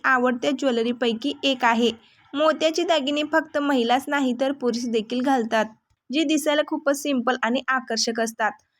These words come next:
महिलांसाठी हार, कानातले, बांगड्या अशा सर्व पद्धतीचे मोत्याचे दागिने मिळतात. तर मैत्रिणींनो, आजच्या या व्हिडिओमध्ये सध्या खूप जास्त फॅशनमध्ये असलेल्या मोत्याच्या नेकलेसचे लेटेस्ट कलेक्शन पाहणार आहोत. सध्या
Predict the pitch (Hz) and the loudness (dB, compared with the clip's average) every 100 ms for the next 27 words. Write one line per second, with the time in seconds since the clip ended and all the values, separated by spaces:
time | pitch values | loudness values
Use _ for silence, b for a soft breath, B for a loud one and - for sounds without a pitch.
0 | _ 220 226 220 208 220 226 285 277 269 | _ -4 0 2 2 -2 0 0 0 -4
1 | 254 240 208 208 208 220 240 226 214 214 | 0 4 6 4 2 -2 0 2 0 -2
2 | 208 202 254 254 247 - 302 330 320 269 | -6 0 0 2 0 0 -2 -2 0 2
3 | 277 277 269 269 269 247 285 262 226 214 | 2 0 -2 -2 -2 -2 0 0 -2 -4
4 | 226 226 208 214 220 214 202 214 196 - | 0 2 2 0 0 0 -2 0 -2 -4
5 | _ _ _ _ _ - 247 233 269 320 | _ _ _ _ _ -4 -2 2 2 0
6 | 381 359 359 381 311 277 - 302 311 302 | 0 0 0 0 2 0 2 4 4 4
7 | 262 262 277 302 311 311 359 370 370 359 | 2 2 0 -2 -2 -2 -2 -2 -4 2
8 | 277 254 294 311 262 226 247 294 294 - | 2 2 -4 0 0 0 0 0 0 -2
9 | 320 285 277 285 285 233 226 220 226 269 | -2 0 0 2 2 0 0 -2 0 0
10 | 269 247 226 240 294 294 262 277 311 320 | 0 0 -2 -2 -2 0 2 0 -2 -2
11 | 269 226 247 277 311 269 233 226 233 220 | -2 0 -2 2 2 4 2 2 2 -2
12 | 226 _ _ - 247 202 233 | -6 _ _ 0 0 2 0